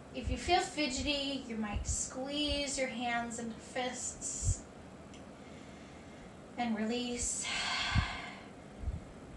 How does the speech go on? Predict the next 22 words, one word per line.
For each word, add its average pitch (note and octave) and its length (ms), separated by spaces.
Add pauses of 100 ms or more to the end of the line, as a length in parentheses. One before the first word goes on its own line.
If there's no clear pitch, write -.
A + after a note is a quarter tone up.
If - 80
your A3+ 100
lower G#3+ 280
back B3 540 (760)
has B3+ 320
sensation, B3+ 800
you A3+ 80
might G#3 280
hug B3+ 380
your A#3+ 160
knees A3+ 340
into A3+ 380
your - 280
chest D#4 840
and G#3+ 100 (160)
roll. B3+ 440 (1900)
Or D4 80
you D4+ 180
may E4+ 220
simply E4 540
be D#4 140
ready B3+ 540